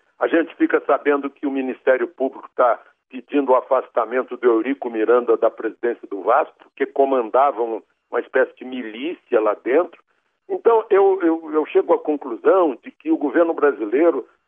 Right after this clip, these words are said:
é, é muito, muito imprevidente, porque deveria estar, nesse momento,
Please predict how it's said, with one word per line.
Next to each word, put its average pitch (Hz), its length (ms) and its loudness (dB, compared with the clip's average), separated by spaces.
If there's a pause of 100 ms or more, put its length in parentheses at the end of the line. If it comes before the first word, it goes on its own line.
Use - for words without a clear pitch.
é, 143 380 2
é 165 80 4
muito, 160 680 0
muito 160 400 -4
imprevidente, 262 1200 0 (160)
porque - 280 -2
deveria 185 800 2
estar, 143 480 0
nesse 196 420 2
momento, 147 420 -2